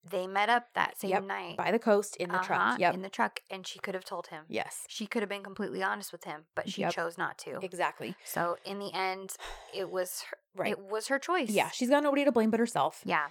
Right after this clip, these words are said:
Speaker 2: So
Speaker 1: So here comes the
Speaker 2: she
Speaker 1: sucky ending.
Speaker 2: Yeah. So she is like, you know, "He must be at the cottage. That's where he goes." So she's like,
Speaker 1: Yeah.
Speaker 2: "I'm gonna go to the cottage and try to explain everything to him. I've gotta make this right."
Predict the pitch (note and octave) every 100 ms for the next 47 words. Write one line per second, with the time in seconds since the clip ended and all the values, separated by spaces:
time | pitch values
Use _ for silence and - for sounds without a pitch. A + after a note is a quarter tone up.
0 | - - - A3+ G#3+ G#3 G3+ - - E3
1 | E3+ F3 G#3+ B3 B3+ C4+ A#3+ A#3+ - A#3+
2 | A3 E3 D3+ D#3 - F#3 C#3+ G3+ - A3
3 | G#3+ B3 B3+ B3 G3 _ A#3 G#3+ G3 F#3+
4 | G#3 E3+ F3 F3+ E3 G#3+ G3+ - F3+ F3
5 | E3+ E3 - D#3+ F#3+ F3+ D#3 D#3 - E3
6 | D#3 C#3 F#3 A3 A3+ A3 - G#3+ G#3 G3+
7 | - G3+ F#3 - G3 F#3+ - G#3+ G#3 G3+
8 | G3+ F#3+ E3 F#3+ F#3 F3+ - F3+ F3 E3+
9 | E3 - - F3+ F3+ F3+